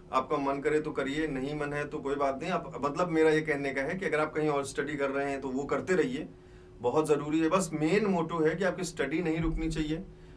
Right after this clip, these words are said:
कोई भी analysis, back testing, chart preparation,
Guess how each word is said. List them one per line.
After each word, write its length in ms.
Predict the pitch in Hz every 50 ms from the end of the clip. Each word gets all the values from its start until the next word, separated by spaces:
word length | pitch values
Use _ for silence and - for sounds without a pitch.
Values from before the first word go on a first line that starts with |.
| - - -
कोई 280 | - 165 170 196 220 220
भी 260 | 196 175 165 196 196
analysis, 680 | 185 160 156 151 151 151 151 - - 180 185 180 - -
back 440 | 127 113 104 135 143 165 170 170 -
testing, 480 | - 180 170 - - - 190 185 185 180
chart 460 | - - 165 143 143 156 170 175 170
preparation, 720 | 170 175 165 175 180 170 170 160 - - 185 180 180 185